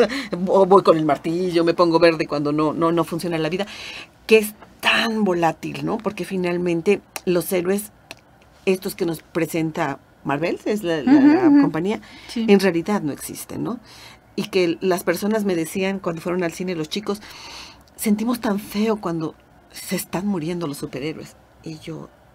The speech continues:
Speaker 1: "¿Y qué pasa con tu vida?
Speaker 2: Ujú.
Speaker 1: ¿Por qué tú también mueres cada día en lugar de decir, aún me queda un buen rato en la historia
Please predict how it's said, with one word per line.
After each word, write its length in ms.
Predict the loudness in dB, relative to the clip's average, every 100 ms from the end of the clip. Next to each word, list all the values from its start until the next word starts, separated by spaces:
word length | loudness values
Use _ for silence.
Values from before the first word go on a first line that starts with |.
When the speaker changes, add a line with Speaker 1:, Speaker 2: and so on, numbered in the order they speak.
| _ _ _
Speaker 1:
"¿Y 40 | -18 -14
qué 80 | -14 -10
pasa 300 | -8 -8 -12
con 160 | -12
tu 140 | -12 -12
vida? 260 | -12 -14 -18 -20 _ _ _
Speaker 2:
Ujú. 600 | 2 2 2 0 0 -2 -4
Speaker 1:
¿Por 140 | -10
qué 140 | -8 -12
tú 100 | -6
también 360 | -4 -2 -2
mueres 420 | 0 -2 -2 -6 -14 -20 _ _ _
cada 260 | -8 -6 -6
día 260 | -6 -4 -4
en 100 | -4
lugar 300 | -4 -4 -4
de 100 | -6
decir, 380 | -6 -6 -8 -8 -16 -18 -10
aún 200 | -4 -2
me 160 | -2
queda 400 | -2 -4 -6 -12 -18 -10
un 100 | -6
buen 160 | -6
rato 240 | -6 -8 -6
en 80 | -6
la 60 |
historia 420 | -6 -6 -6 -6